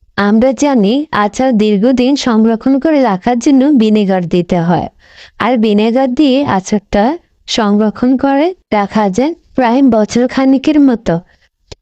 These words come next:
এখানে আমি চার টেবিল চামচ ভিনেগার দিয়ে দিচ্ছি।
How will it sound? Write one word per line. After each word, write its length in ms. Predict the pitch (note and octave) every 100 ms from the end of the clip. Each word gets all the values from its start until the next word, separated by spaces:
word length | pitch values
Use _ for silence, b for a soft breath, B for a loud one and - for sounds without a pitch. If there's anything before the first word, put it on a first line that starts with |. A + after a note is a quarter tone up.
| -
এখানে 440 | G#3+ F#3+ B3+ C4+ D4+
আমি 200 | C#4+ A3 D#4 -
চার 220 | - A3+ G3+
টেবিল 300 | - A3+ B3+
চামচ 440 | C4 C#4+ G#3+ B3 C4+ -
ভিনেগার 500 | G#3 G#3+ G#3+ G3 F#3 E3
দিয়ে 180 | F3
দিচ্ছি। 400 | E3+ F3 F3 -